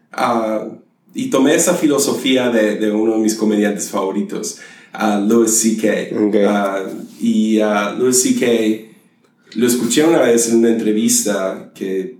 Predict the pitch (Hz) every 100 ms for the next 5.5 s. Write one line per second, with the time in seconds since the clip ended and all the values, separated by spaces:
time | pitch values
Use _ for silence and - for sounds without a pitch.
0 | - - - - - _ _ - 123 135
1 | 147 - 123 117 104 92 - - 107 107
2 | 104 104 104 110 135 139 139 135 127 110
3 | 101 95 - - 92 95 107 117 123 110
4 | - 131 120 113 110 117 107 110 104 104
5 | 107 - - -